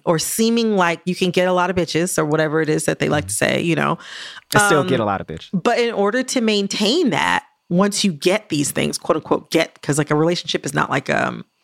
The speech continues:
Speaker 1: it's not an accomplishment. It's also not something that you catch like Pokemon.
Speaker 2: Mm-hmm.
Speaker 1: You know what I'm saying? <laughs> It's an agreement that you enter into with another adult.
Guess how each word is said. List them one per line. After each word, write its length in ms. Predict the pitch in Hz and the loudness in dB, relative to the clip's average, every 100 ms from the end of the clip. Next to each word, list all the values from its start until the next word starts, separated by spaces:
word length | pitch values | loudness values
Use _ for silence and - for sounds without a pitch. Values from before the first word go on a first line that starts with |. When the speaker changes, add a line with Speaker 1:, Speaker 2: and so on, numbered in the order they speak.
| _ | _
Speaker 1:
it's 140 | 214 427 | -2 0
not 80 | |
an 60 | 453 | 0
accomplishment. 500 | 220 190 - 240 254 | 0 0 0 -2 -2
It's 100 | 202 | 0
also 240 | 165 180 | -2 0
not 160 | 202 - | -2 -4
something 220 | 165 170 | -4 -4
that 80 | 143 | -4
you 300 | 143 147 135 - - - | -2 0 -2 -6 -18 -2
catch 280 | 190 185 - | 0 2 0
like 160 | 160 | 0
Pokemon. 500 | 170 165 214 226 226 | 0 2 2 2 0
Speaker 2:
Mm-hmm. 100 | - | 2
Speaker 1:
You 80 | 226 | 2
know 60 | 233 | 2
what 80 | |
I'm 80 | 233 | 0
saying? 340 | 226 247 254 254 - | 0 0 -2 -4 -2
<laughs> 80 | 247 - - - - 180 - - - | -2 -2 -2 -2 -2 -8 -4 -2 -2
It's 160 | 254 | 0
an 60 | 262 | 0
agreement 420 | 226 190 233 247 | 2 2 2 0
that 140 | 214 196 | 0 0
you 100 | 190 | 0
enter 300 | 190 196 185 | 0 2 0
into 240 | 190 214 | 2 0
with 160 | 185 175 | 0 0
another 320 | 175 175 170 | 0 2 0
adult. 360 | 170 185 - | 2 0 0